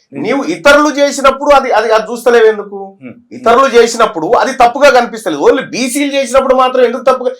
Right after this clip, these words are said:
Speaker 1: అంటే మీ కింద బానిసలుగా బతికితే ఓకే,
Speaker 2: Hmm.
Speaker 1: పార్టీలు మారితే మాత్రం మారకూడదా?
Speaker 2: Hmm.
Speaker 1: ఇది ఎక్కడ ఆలోచన? దుర్మార్గం ఆలోచన.
Speaker 2: Hmm.
Speaker 1: బీసీలు తమ అస్తిత్వం కాపాడుకోవడం కోసం ఎలాంటి ప్రయత్నాలైనా చేస్తారు.
Speaker 2: Hmm. Hmm.
Speaker 1: అది మీ దృష్టిలో తప్పే కావచ్చు,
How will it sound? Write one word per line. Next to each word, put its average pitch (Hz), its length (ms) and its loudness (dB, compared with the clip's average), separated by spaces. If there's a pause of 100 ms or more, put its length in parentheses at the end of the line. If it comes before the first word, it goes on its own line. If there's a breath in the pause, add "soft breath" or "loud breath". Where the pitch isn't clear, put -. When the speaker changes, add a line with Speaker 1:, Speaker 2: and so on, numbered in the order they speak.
(140 loud breath)
Speaker 1:
అంటే 247 100 2
మీ 247 80 -2
కింద 233 200 -2
బానిసలుగా 196 640 2
బతికితే 156 400 0
ఓకే, 185 560 0 (100)
Speaker 2:
Hmm. 123 120 -18
Speaker 1:
పార్టీలు 247 320 2
మారితే 185 320 0
మాత్రం 170 320 -2
మారకూడదా? 170 560 -2 (180)
Speaker 2:
Hmm. 101 100 -18 (300)
Speaker 1:
ఇది 254 140 0
ఎక్కడ 269 180 4
ఆలోచన? 254 380 2
దుర్మార్గం 226 460 0
ఆలోచన. 214 600 -2
Speaker 2:
Hmm. 220 100 -20 (380)
Speaker 1:
బీసీలు 233 400 -2
తమ 214 140 2
అస్తిత్వం 196 640 0
కాపాడుకోవడం 180 800 2
కోసం 151 480 -6 (140)
ఎలాంటి 147 320 -2
ప్రయత్నాలైనా 123 640 -8
చేస్తారు. - 680 -20 (200)
Speaker 2:
Hmm. 123 100 -20 (480)
Hmm. 104 100 -20 (260)
Speaker 1:
అది 123 140 -6
మీ 123 100 -10
దృష్టిలో 117 500 -12
తప్పే 160 240 -2
కావచ్చు, 113 600 -4